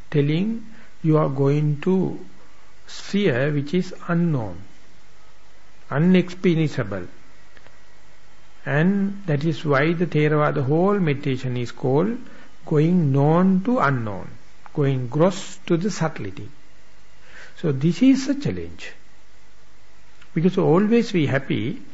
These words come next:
with the known. We are always happy with the grossness. Therefore our mind is gross. And we, we claim we knows. But Buddha says, take one object, observe again and again and again.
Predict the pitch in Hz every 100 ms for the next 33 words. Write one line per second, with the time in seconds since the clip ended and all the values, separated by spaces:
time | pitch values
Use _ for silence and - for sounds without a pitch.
0 | - - - 175 170 139 139 113 95 -
1 | - - - - 165 139 160 214 240 147
2 | 147 135 135 233 - - - - 190 202
3 | 170 156 - - - - - - - -
4 | - - - - 143 139 165 143 131 135
5 | 160 156 147 - 220 - - - - -
6 | - - - - - - - 139 139 131
7 | 143 147 147 139 131 143 156 196 170 160
8 | 147 107 - - - - - - - -
9 | - - - - 135 - 143 156 185 131
10 | 110 135 135 - - - - - 214 226
11 | 160 135 117 113 151 190 - - - -
12 | - 156 170 180 147 156 165 170 165 143
13 | 135 151 156 156 135 123 123 147 220 -